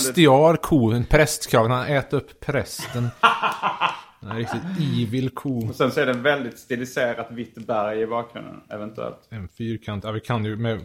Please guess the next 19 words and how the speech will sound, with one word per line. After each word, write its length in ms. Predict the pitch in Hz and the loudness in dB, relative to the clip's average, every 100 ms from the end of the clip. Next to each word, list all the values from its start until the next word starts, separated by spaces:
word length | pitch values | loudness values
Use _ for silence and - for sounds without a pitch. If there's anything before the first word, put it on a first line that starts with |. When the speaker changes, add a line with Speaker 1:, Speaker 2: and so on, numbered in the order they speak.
| 87 | -2
Speaker 2:
Ja, 60 | |
Speaker 1:
väldigt 200 | 127 127 | 0 2
Speaker 2:
tänk 80 | 120 | 4
Speaker 1:
god 140 | 147 127 | 4 6
Speaker 2:
att 60 | |
det 140 | 135 131 | 4 6
Speaker 1:
vilja 160 | 113 | 4
Speaker 2:
är 40 | 113 | 4
Speaker 1:
tänka 340 | 143 131 123 | 2 2 0
oss 120 | 113 | -2
som 140 | - 110 | -2 -6
att 120 | 104 | -4
det, 360 | 113 110 107 101 _ _ _ _ _ _ _ _ _ _ _ _ _ - | -4 -4 -6 -10 _ _ _ _ _ _ _ _ _ _ _ _ _ -6
ja, 80 | |
man 160 | 120 131 | 0 4
har 60 | 131 | 4
ju 60 | |
mer 180 | 131 110 | 4 0
associerat 720 | 120 117 123 190 156 120 120 | 0 -4 -2 4 6 6 4